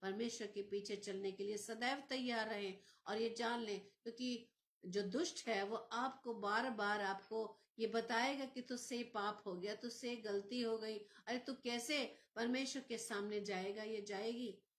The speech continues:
परमेश्वर तुझे माफ नहीं करेगा। ये इस प्रकार के विचार वो हमारे अंदर डालकर हमें परमेश्वर से दूर करता है। लेकिन हमें हमेशा इस बात को क्या कहना है कि मैं परमेश्वर से जन्मी हुई हूँ,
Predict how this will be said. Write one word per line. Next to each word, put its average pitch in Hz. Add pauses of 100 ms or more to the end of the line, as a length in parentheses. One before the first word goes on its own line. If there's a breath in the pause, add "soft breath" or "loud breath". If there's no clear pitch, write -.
(160)
परमेश्वर 277
तुझे 262
माफ 247
नहीं 247
करेगा। 214
ये 262
इस 294
प्रकार 262
के 247
विचार 240 (240 loud breath)
वो 220
हमारे 226
अंदर 226
डालकर 220
हमें 208
परमेश्वर 202
से 247 (260 loud breath)
दूर 190
करता 196
है। 190
लेकिन 190
हमें 196
हमेशा 233
इस 220
बात 196
को 196
क्या 208
कहना 226
है 277 (300 loud breath)
कि 254
मैं 294
परमेश्वर 294
से 285
जन्मी 240
हुई 226
हूँ, 185